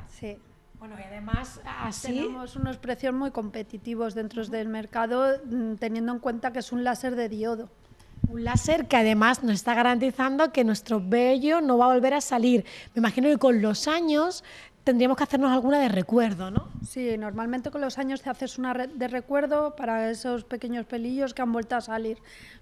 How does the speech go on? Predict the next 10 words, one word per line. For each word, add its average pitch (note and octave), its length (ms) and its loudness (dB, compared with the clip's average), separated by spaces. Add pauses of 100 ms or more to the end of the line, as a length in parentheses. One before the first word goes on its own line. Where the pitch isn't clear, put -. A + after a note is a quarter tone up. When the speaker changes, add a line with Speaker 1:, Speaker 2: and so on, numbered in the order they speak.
(140)
Speaker 1:
pero A#3+ 720 2 (140)
no A#3+ 220 4
tiene C4 220 0
por A3+ 160 -4
qué, A3+ 280 -6
a B3 120 -6
no B3 120 -2
ser B3 160 -4
que D4 100 0
tengas C#4+ 460 2